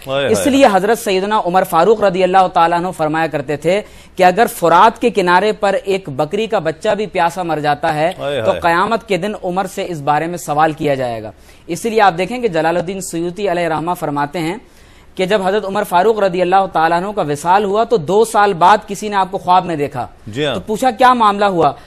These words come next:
Speaker 2: تو فرمایا، "میں ابھی ابھی حساب کتاب برابر سرابر کر کے اللہ رب العزت کی بارگاہ سے فارغ ہوا ہوں۔"
Speaker 1: ہوں۔
Speaker 2: تو اب ہم اس کا اندازہ کر لیجئے کہ کس قدر گرفت ہوگی ان لوگوں کی جو انسانوں کے کسی بھی معاملے کے امیر بنا دیے گئے ہیں۔
Speaker 1: کیسی جلیل القدر شخصیت۔
Speaker 2: جی، بالکل۔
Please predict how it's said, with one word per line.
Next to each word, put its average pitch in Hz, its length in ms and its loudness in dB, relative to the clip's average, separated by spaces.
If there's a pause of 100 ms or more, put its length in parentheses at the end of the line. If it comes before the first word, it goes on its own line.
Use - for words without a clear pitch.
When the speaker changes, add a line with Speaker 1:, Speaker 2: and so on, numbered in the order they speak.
(140)
Speaker 2:
تو 208 60 -4
فرمایا، 208 460 0
"میں 240 220 -2
ابھی 196 300 0
ابھی 196 320 0
حساب 180 360 2
کتاب 170 420 2
برابر 160 420 2
سرابر 160 340 0
کر 156 180 -4
کے 175 200 -4
اللہ 160 200 -2
رب 160 280 0
العزت 165 380 -6
کی 165 60 -8
بارگاہ 143 380 -2
سے 151 120 -12
فارغ 151 200 -2
ہوا 120 220 -10
ہوں۔" 101 120 -16 (240)
Speaker 1:
ہوں۔ 127 120 -10 (320)
Speaker 2:
تو 180 80 -4
اب 175 220 0
ہم 214 120 -6 (140)
اس 196 140 -10
کا 208 100 0
اندازہ 170 260 4
کر 196 200 0
لیجئے 190 340 -2
کہ 220 140 -2 (140)
کس - 280 -6
قدر 185 280 0 (160)
گرفت 214 300 0
ہوگی 185 320 -4 (420)
ان 233 180 -4
لوگوں 196 320 0
کی 202 220 -8
جو 196 280 -2
انسانوں 190 640 -2
کے 226 260 0
کسی 226 260 -6
بھی 214 100 -4
معاملے 165 460 -2
کے 165 280 -6
امیر 196 300 -2
بنا 143 260 -2
دیے 117 180 -10
گئے 98 100 -16
ہیں۔ 95 180 -18
Speaker 1:
کیسی 185 400 -2
جلیل 190 340 2
القدر 175 360 0
شخصیت۔ 131 380 -6
Speaker 2:
جی، 202 80 -2
بالکل۔ 160 340 -4